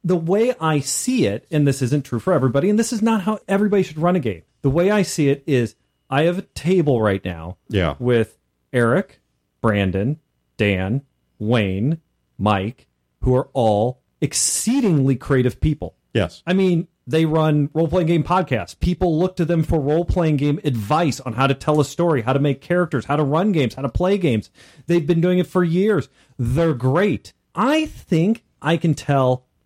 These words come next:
Speaker 1: a decent story. Sometimes I think I can tell a great story. Sometimes I tell terrible stories. Collaboratively together, this table is gonna tell amazing stories. And what I put on the table,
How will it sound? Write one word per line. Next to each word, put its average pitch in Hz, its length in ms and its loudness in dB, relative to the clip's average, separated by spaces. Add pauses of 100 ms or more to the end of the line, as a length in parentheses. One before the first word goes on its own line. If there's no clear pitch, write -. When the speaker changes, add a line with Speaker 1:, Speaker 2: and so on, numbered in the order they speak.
(160)
Speaker 1:
a 185 100 0
decent 160 480 0
story. 139 500 0 (120)
Sometimes 233 520 -2
I 160 80 2
think 143 180 0
I 127 60 2
can 113 140 -2
tell 120 220 0
a 104 80 0
great 143 440 -2
story. 110 460 0 (160)
Sometimes 170 540 0
I 123 60 4
tell 113 180 2
terrible 160 400 0
stories. - 560 -8 (240)
Collaboratively 170 1000 -2
together, 156 600 0 (400)
this 131 320 -2
table 139 560 0 (100)
is 113 120 0
gonna 120 320 2
tell 104 320 -4 (120)
amazing 196 960 0
stories. - 720 -6 (460)
And 175 340 2 (300)
what 151 340 -2
I 170 200 2
put 247 200 0
on 254 140 0
the 254 60 -2
table, 240 500 -2